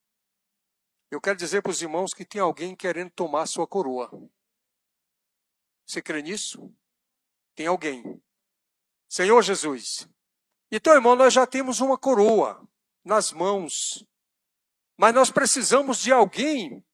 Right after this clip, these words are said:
para nos coroar. E não vai ser o irmão Ailton que vai me coroar.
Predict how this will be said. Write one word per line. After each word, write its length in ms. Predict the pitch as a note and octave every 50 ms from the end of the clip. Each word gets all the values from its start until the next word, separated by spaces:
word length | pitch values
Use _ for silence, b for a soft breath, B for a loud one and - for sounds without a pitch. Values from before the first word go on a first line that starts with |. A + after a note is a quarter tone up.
| _ _ _ _ _
para 220 | G3+ A3+ A#3 A#3+
nos 260 | A#3+ C4 C#4 - -
coroar. 680 | - - C#4 C#4+ D4 C#4+ A#3 G3+ G3+ F#3+ - - - _ _ _ _ _ _ _ _ _ _ _ _ _ _ _ _ _ _ _ _ _ _ _ _ _ _ _ _ _ _ _ _ _ _ _ _ _ _ _ _ _ _ _ _ _ _ _ _ -
E 100 | F#3+ A3
não 160 | C4+ D#4 D4
vai 160 | C4+ C#4 A#3+
ser 180 | - - B3+ B3+
o 80 | B3+
irmão 300 | G#3+ G3 G#3+ A#3 A#3 A3+
Ailton 480 | G3+ F3+ F3+ G3+ A3+ A#3 A3 - C4 A3
que 140 | - - F#3
vai 220 | - F#3 F#3 F3+
me 80 | F#3 F3
coroar. 520 | - F#3+ F3+ F3 D3 A2+ G#2 - -